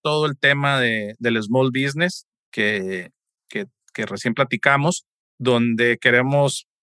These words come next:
prácticamente acelerar el, el producto del small business y, eh, va destinado a desarrollo, al equipo de ventas que se va a encargar de, de buscar estos pymes.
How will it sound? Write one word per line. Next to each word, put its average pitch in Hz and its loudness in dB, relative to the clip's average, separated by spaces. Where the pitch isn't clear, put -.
prácticamente 127 0
acelerar 123 4
el, 131 0
el 113 0
producto 127 -2
del 123 2
small 120 0
business 160 -2
y, 143 0
eh, 113 -4
va 117 2
destinado 117 2
a 113 2
desarrollo, 170 2
al 113 0
equipo 147 0
de 131 6
ventas 160 2
que 120 -8
se 117 -4
va 117 0
a - 0
encargar 127 4
de, 123 2
de 107 -10
buscar 101 -2
estos - -2
pymes. 104 -2